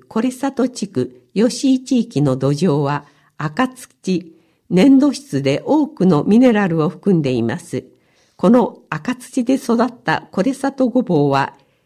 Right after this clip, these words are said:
栄養も豊富で柔らかな食感と独特の香りが特徴です。年中収穫されていますが、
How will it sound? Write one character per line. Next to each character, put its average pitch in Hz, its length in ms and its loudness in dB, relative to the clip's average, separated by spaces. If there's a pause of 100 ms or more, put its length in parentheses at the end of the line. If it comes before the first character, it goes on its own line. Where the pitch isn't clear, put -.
(120)
栄 190 200 4
養 240 220 6
も 208 180 4
豊 220 420 0
富 196 60 -4
で 170 280 0
柔 240 280 -2
ら 285 120 -4
か 202 120 -4
な 165 140 0
食 160 320 -6
感 170 260 -2
と - 360 -8 (340)
独 202 260 -2
特 330 260 0
の 294 160 4
香 247 280 0
り 240 140 0
が 285 120 -4
特 175 280 -8
徴 135 220 -6
で 123 120 -4
す。 - 260 -12 (520)
年 185 280 4
中 165 280 2
収 240 220 -2
穫 269 280 -6
さ 262 160 -4
れ 262 100 0
て 262 160 -4
い 240 120 2
ま 240 140 0
す 170 180 -6
が、 127 180 -4